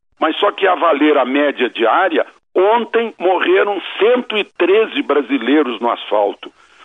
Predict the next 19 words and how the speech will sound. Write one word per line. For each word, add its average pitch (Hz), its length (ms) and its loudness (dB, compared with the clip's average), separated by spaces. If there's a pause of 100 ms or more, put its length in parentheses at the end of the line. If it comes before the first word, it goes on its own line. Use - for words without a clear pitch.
(420)
Setecentos 226 920 -2
e 277 220 -2
setenta 190 560 0
e 147 100 0
oito 180 240 0
brasileiros 143 600 -2
ficaram 147 340 -2
com 147 160 -2
invalidez 139 600 0
permanente, 139 760 -2 (220)
né? 120 160 -4 (400)
O, 135 80 -2
o, 113 800 -2
o - 120 -16 (260)
setenta 233 540 0
e 185 100 2 (120)
cinco 214 260 -4
por - 220 -2
cento - 480 -4